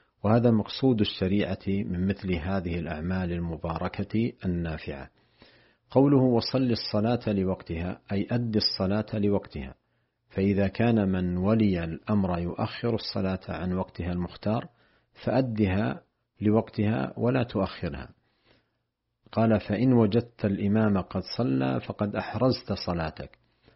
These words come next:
وجاء في بعض روايات الحديث: "صلها لوقتها ثم أت المسجد،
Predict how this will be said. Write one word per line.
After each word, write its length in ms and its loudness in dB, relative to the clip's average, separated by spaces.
وجاء 340 2
في 200 0
بعض 340 0
روايات 460 0
الحديث: 420 -4
"صلها 480 2
لوقتها 560 -2
ثم 320 4
أت 240 -4
المسجد، 480 0